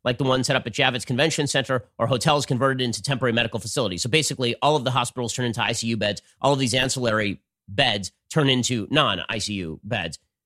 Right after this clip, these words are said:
De Blasio says that the goal is within reach. Uh, the, the, actually, the, the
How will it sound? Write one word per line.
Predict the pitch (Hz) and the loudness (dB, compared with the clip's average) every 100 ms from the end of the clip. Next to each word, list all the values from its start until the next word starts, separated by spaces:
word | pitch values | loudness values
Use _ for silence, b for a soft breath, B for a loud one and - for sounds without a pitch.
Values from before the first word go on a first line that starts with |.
| _ | _
De | 139 | -2
Blasio | 135 139 156 151 123 - _ _ _ | 4 4 4 4 2 -2 _ _ _
says | - 147 139 | 0 2 2
that | 139 | -2
the | 123 117 | -2 4
goal | 151 156 | 4 4
is | 117 117 - | 0 -4 -2
within | 131 139 120 120 - | -2 2 2 0 0
reach. | 147 92 - - _ _ _ _ _ _ _ _ _ - | 0 0 -4 -12 _ _ _ _ _ _ _ _ _ -4
Uh, | 110 | -2
the, | 107 117 | 0 -2
the, | 90 - - | -4 -12 0
actually, | 135 139 135 110 | 0 2 0 2
the, | 107 104 | 0 -4
the | 95 98 87 | -6 -6 -6